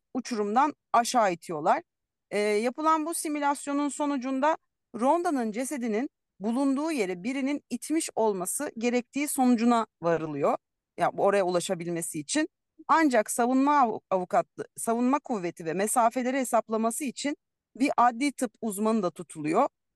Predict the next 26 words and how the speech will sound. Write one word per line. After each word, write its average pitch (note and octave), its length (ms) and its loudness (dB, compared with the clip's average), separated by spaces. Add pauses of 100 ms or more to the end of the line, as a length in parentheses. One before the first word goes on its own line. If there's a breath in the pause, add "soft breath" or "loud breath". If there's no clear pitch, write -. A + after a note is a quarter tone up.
(100)
ve G#3+ 140 0
uzman B3+ 540 2
hata D4 320 2
payının G#3+ 480 0 (180)
elli A#3 260 2
metreden A3 560 -2 (160)
fazla A#3+ 340 2
olduğunu E3 440 -2
belirterek G#3+ 640 0 (340)
savcılığın C#4 800 0
iddiasına G#3+ 720 0 (320)
itiraz G3+ 500 0
ediyor. C#3 260 -8 (500)
Bu C4+ 140 -2
noktada D#4+ 360 0
yargıç B3 480 0
Steve'i D4 400 -4
mahkum C#4+ 420 2
etmek A3+ 320 -4
için - 180 -4
yeterli C4 420 0
kanıt C#4+ 360 -4
olmadığını F#3+ 560 2
düşünüyor F3 460 0 (420)
ve A3 100 4
savcılığın C4 720 2